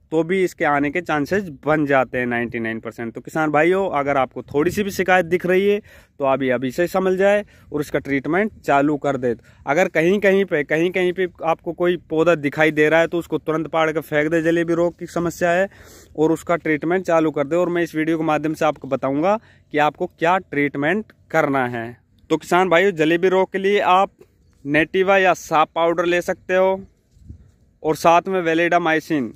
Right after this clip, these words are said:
इन दोनों का कॉम्बिनेशन करके आप स्प्रे कर दीजिए, आपकी समस्या है वो ख़त्म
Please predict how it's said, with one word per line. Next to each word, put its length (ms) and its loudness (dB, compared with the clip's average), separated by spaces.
इन 140 -4
दोनों 280 0
का 160 0
कॉम्बिनेशन 640 -2
करके 440 -2
आप 240 0
स्प्रे 320 -2
कर 240 0
दीजिए, 600 0
आपकी 360 -2
समस्या 520 0
है 160 4
वो 200 0
ख़त्म 440 -4